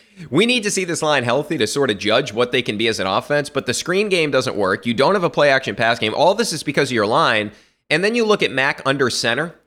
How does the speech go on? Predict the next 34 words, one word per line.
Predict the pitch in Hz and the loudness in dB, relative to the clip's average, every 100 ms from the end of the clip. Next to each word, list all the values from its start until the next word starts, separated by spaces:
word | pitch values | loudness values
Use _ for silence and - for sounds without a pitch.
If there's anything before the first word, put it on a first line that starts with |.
| _ | _
where | 127 120 107 | 0 2 2
that's | 98 123 131 143 | 0 -2 0 -4
when | 127 | -2
a | |
lot | 123 120 | 2 0
of | 98 | 0
the | |
heavy | 127 120 | -2 -2
play | 110 110 113 | -2 2 2
action | 117 - 135 | 2 -2 -6
would | 131 | -4
come | 135 127 | -4 -4
from. | 143 143 143 _ _ - | -4 -4 -8 _ _ 0
First | 190 202 | 2 2
two | 214 | -2
games, | 160 151 147 | 0 -2 0
you | 151 | 0
know | |
how | 170 | 0
many | 208 190 | 0 0
attempts | 127 139 135 135 | -2 -2 -4 -4
he's | 117 | -2
had | 113 113 117 - | 0 0 0 -2
under | 113 107 | -2 -2
center? | - 98 104 | -2 -4 -4
Six. | - 117 92 - - - _ | -4 -4 -4 -6 -16 -20 _
Six | - - 208 208 | -4 -2 0 0
out | 180 | -2
of | 131 | 0
ninety, | 131 127 101 | 0 0 -2
six | - 139 - | -4 -6 -6
point | 135 120 | -6 -2
seven | 127 113 | -2 -4
percent. | 92 92 78 | -6 -6 -6